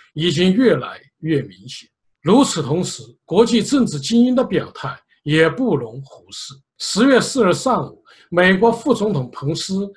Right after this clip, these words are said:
在华盛顿哈德逊研究所发表了对华关系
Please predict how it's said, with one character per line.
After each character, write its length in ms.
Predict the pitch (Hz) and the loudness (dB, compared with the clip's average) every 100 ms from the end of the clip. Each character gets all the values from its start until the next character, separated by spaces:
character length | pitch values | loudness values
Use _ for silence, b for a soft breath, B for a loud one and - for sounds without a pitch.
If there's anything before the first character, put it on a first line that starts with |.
| B | B
在 200 | - 180 | 0 0
华 240 | 131 160 185 | 2 2 2
盛 200 | 220 202 | 2 2
顿 240 | 202 - _ | 0 -2 _
哈 280 | - 240 247 | 0 0 2
德 80 | |
逊 240 | 180 202 160 | -2 -2 -2
研 180 | 139 185 | 0 2
究 160 | 208 | 2
所 240 | 214 - - b b - | 0 -4 -18 b b 0
发 200 | 233 254 | 2 2
表 160 | 175 131 | 0 -2
了 60 | |
对 180 | 139 208 | 2 2
华 200 | 147 147 | 4 0
关 240 | 151 180 | 0 -2
系 280 | 185 - - | -2 -8 -16